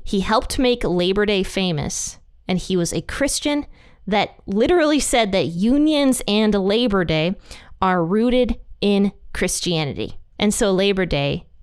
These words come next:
eventually became a national holiday in eighteen ninety-four, and it was rooted in Christianity. And here's the interesting thing about this. If you look up Labor Day,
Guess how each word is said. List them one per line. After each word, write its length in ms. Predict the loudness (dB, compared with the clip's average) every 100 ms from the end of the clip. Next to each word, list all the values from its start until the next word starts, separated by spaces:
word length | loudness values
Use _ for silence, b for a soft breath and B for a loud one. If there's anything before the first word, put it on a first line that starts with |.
| -20 -20 -6
eventually 520 | -4 0 0 0 -2 0
became 580 | -2 -2 -2 -2 -2 -2
a 140 | -4
national 420 | -2 -2 -2 -2
holiday 560 | 0 0 2 0 0 -2
in 180 | -2 -4 -4
eighteen 600 | -6 -4 -2 0 2 0 -4 -14 -4
ninety-four, 1080 | 0 0 0 0 -2 -4 -12 -6 0 2 2
and 180 | 0 -2
it 80 |
was 200 | -2 -4
rooted 460 | -2 0 2 2 0 B B B
in 140 | 0 0
Christianity. 640 | 0 -2 -2 -2 -2 -6 B B B
And 100 | 0
here's 140 | 0
the 100 | 0
interesting 380 | 0 0 0 0
thing 160 | 0 0
about 240 | 0 -2
this. 180 | -4 -10 B B B B
If 260 | -2 -2 0
you 500 | 0 2 2 2 -2 -16 -20 -12
look 340 | -2 0 0 -2 -2
up 340 | -2 0 -2 -2 -4 -10 -10 -12 -14 -2
Labor 420 | 0 2 2 0
Day, 220 | -2 -6